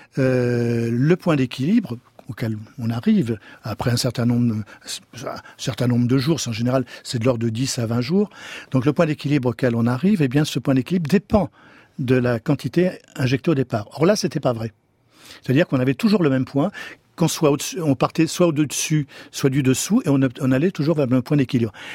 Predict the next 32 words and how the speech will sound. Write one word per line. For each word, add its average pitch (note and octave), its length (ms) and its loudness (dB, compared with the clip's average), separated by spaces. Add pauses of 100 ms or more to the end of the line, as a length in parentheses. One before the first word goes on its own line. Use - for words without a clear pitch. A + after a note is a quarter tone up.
(200)
Et C#3 40 4
il C#3 60 4
y - 20 6
avait D3+ 120 4
une E3 80 2
chose D3 340 0
que A#2+ 140 0
j'avais A2 240 0
remarquée B2 500 2 (320)
en B2 100 0
regardant B2 360 2
les A#2 140 2
données, C3 420 4 (480)
euh, A2+ 100 4
sur, - 320 0
je A2+ 60 2
me A#2+ 60 4
souviens - 280 -6
très - 140 -4
bien, C3 240 4
très C3 280 -2
bien C3+ 120 4
de C3 60 -2
ce C3 120 -2
jour-là, B2 360 2 (360)
on B2 80 4
était B2 160 2
dans A#2+ 100 2
une A#2 140 2
salle C3 200 0
de A#2 80 0
réunion, A#2+ 500 2